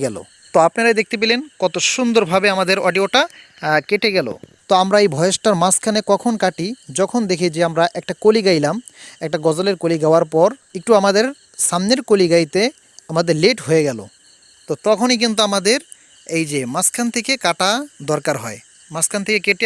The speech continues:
আমরা এভাবে আগায় নিতে পারি। এখন আবারও যদি আপনাদেরকে একটু দেখায় দেই কিভাবে আপনারা কাট সেট করবেন। প্রথমত আপনারা যদি সাইড থেকে কাটতে চান, তাহলে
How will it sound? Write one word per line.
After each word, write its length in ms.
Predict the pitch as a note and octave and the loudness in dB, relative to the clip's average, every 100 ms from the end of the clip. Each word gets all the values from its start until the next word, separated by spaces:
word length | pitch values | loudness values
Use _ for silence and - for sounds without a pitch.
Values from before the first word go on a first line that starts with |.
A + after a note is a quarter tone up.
| G3+ | -2
আমরা 160 | G3 C4 - | -2 -6 -6
এভাবে 260 | E3 F#3 A#3+ D#4 - _ - | -8 -6 -6 -10 -16 _ -14
আগায় 220 | D#3 E3 E3 | -6 -4 -4
নিতে 160 | D3+ C#3+ | -6 -8
পারি। 180 | B2 F#2+ _ _ _ _ - _ F3 | -8 -16 _ _ _ _ -20 _ -6
এখন 180 | F#3 F3+ - | -4 -6 -4
আবারও 200 | F3+ B3 G3+ | 0 0 0
যদি 100 | G3 E3+ | -2 -2
আপনাদেরকে 340 | E3+ F3+ E3 D#3+ | -2 -4 -4 -8
একটু 120 | D#3+ D#3 | -6 -6
দেখায় 240 | E3+ F3 | -2 -2
দেই 100 | E3 G#3 - | -4 -8 -12
কিভাবে 300 | E3+ E3 E3 | -8 -4 -4
আপনারা 240 | - E3 D#3+ | -4 -4 -2
কাট 120 | D#3+ - | -2 -6
সেট 120 | D3 - | -8 -8
করবেন। 220 | D3 D#3 G#3+ _ - - | -6 -6 -10 _ -20 -2
প্রথমত 400 | G#3 B3 A#3+ A#3+ A3+ | 0 2 0 2 2
আপনারা 200 | E3 G3 F3+ | 2 0 0
যদি 120 | F#3+ E3+ | -2 0
সাইড 180 | - A3 - | 0 -2 -4
থেকে 140 | A3+ A3+ | -8 -2
কাটতে 220 | F3+ E3+ F#3 | -2 0 -6
চান, 140 | G3 A#3 C4+ - | -6 -6 -10 -12
তাহলে 260 | D#3 E3 | -8 -8